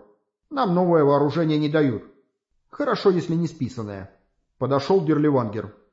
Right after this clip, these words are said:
Быстрым взглядом оценил ситуацию. Он был собран и холоден,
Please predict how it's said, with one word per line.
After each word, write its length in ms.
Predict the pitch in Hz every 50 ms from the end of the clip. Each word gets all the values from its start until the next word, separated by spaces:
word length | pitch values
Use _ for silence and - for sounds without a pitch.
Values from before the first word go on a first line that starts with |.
| _ _ _ _ -
Быстрым 400 | 156 196 233 - - 175 147 135
взглядом 440 | 127 139 160 170 170 185 180 175 -
оценил 440 | 151 127 - - 139 131 131 123 127
ситуацию. 640 | - 143 139 151 131 117 - - - 107 98 95 - _ _ _ _ _ _ _ _ _
Он 180 | - 185 196 180
был 160 | 170 175 165
собран 400 | - - 202 202 190 196 196 190
и 140 | 190 202 190
холоден, 560 | 180 - - 175 147 127 117 113 107 107 107